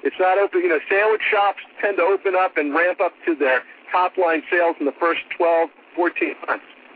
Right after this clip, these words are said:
At twelve to fourteen months, we're in the first tier of our sales, not, not in the most solid position. So we have a longer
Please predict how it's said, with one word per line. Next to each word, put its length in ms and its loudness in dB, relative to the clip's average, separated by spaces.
At 120 -4
twelve 280 0
to 120 -10
fourteen 420 0
months, 240 0
we're 160 2
in 60 0
the 200 -2
first 220 0
tier 160 2
of 80 -4
our 200 0
sales, 300 0
not, 220 0
not 300 -2
in 60 -4
the 60 0
most 300 0
solid 380 2
position. 560 0
So 300 2
we 80 2
have 120 0
a 60 2
longer 600 2